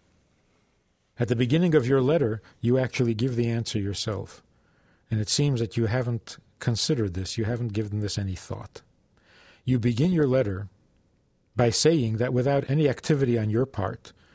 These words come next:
you received a letter from my father-in-law, the previous Rebbe, and you even quote the words of his letter, in which he says, "Get yourself established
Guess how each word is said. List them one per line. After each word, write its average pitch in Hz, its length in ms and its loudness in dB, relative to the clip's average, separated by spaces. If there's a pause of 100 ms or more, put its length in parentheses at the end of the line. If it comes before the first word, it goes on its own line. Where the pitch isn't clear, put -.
(120)
you 120 120 2
received 143 520 0
a 143 60 4
letter 110 420 -2 (400)
from 135 300 2
my 127 160 0
father-in-law, 110 840 0 (460)
the 95 80 -4
previous 120 500 -2
Rebbe, 98 360 -4 (840)
and 127 140 2
you 131 120 2
even 160 220 2
quote - 540 -2 (480)
the 127 80 6
words 127 520 2 (200)
of 131 160 2
his 131 200 -2
letter, 147 340 -4 (840)
in 120 140 2
which 135 220 2
he 170 120 0
says, 160 640 -2 (800)
"Get 143 280 2
yourself 151 460 2
established 120 800 -2